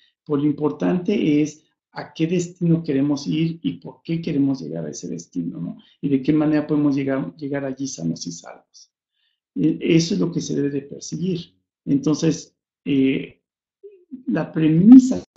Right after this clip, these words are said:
de lo que quiero que se lleven ustedes hoy de esta plática es que el agilismo no es metodologías, no es construcción de valor, ¿ok?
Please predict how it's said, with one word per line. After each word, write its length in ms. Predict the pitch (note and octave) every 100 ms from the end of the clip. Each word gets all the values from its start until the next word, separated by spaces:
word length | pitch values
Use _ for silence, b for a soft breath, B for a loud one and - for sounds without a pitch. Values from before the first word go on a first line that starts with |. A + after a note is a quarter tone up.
| -
de 180 | - C#3+
lo 120 | C#3
que 100 | D3
quiero 260 | - D#3+ E3+
que 100 | E3
se 180 | - E3
lleven 260 | D3 D3+
ustedes 500 | C#3+ - D#3 C#3+ C#3 -
hoy 280 | C#3 C#3 - _ _ _ _ _ -
de 120 | D3
esta 280 | C#3 - E3
plática 640 | D#3+ F3 F3 E3+ C#3 C3 b b b
es 180 | D3+ -
que 140 | F3
el 100 | D#3+
agilismo 880 | C3 - D3+ D#3 D3 D#3 D3 D3 - _ _ _ _ _ -
no 600 | D#3 D3+ D#3 D#3 E3 -
es 440 | D#3 D3 C#3 -
metodologías, 920 | C#3+ - - - - - - - -
no 220 | D3 D3 D3
es 120 | D3
construcción 760 | - G#2+ - - - - D#2+
de 80 | D2+
valor, 320 | D2+ - - _ _ _
¿ok? 180 | D3+ -